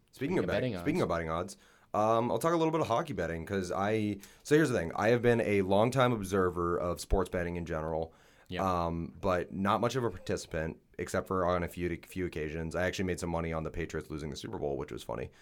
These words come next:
Speaker 1: Um,
Speaker 2: <laughs>
Speaker 1: but anyhow.
Speaker 2: Wait, Doug, are you a Patriots fan?
Speaker 1: You could say that.
Speaker 2: And you bet against the
Speaker 1: Um,
Speaker 2: Patriots. Oh, bless your heart.
Speaker 1: I bet against the Patriots in the Super Bowl, and it actually worked. Um, anyhow,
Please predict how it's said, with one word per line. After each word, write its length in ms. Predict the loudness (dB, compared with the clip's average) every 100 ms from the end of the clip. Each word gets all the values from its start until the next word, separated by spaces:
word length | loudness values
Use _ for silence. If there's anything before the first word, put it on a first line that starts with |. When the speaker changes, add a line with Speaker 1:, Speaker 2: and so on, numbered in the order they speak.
| -20 -20 _
Speaker 1:
Um, 320 | 0 2 2 4 6
Speaker 2:
<laughs> 400 | 6 6 4 6
Speaker 1:
but 320 | 6 6 4 0 -2 -6 0
anyhow. 500 | 4 4 4 2 4
Speaker 2:
Wait, 140 | 6
Doug, 140 | 6 4
are 20 |
you 100 | 2
a 40 |
Patriots 260 | 0 -2 -2
fan? 280 | -2 -2 -4 -10 -12
Speaker 1:
You 140 | -10 -10
could 140 | -6
say 100 | -2
that. 220 | -2 -4 -8 -16 0
Speaker 2:
And 100 | 4
you 180 | 6
bet 100 | 6 6
against 200 | 4 2
the 60 |
Speaker 1:
Um, 40 | 0
Speaker 2:
Patriots. 440 | -2 -4 -10 -8
Oh, 120 | -6 -4
bless 260 | -4 -6
your 80 | -6
heart. 200 | -8 -12 -16 -4
Speaker 1:
I 60 | 2
bet 120 | 4
against 180 | 2 0
the 60 |
Patriots 260 | -2 -2 -2
in 40 | -2
the 40 |
Super 140 | -2 0
Bowl, 100 | 2
and 80 | 2
it 40 |
actually 240 | 2 0
worked. 240 | -4 -6 -10 -18 0
Um, 420 | 4 6 4 2 4
anyhow, 400 | 4 4 0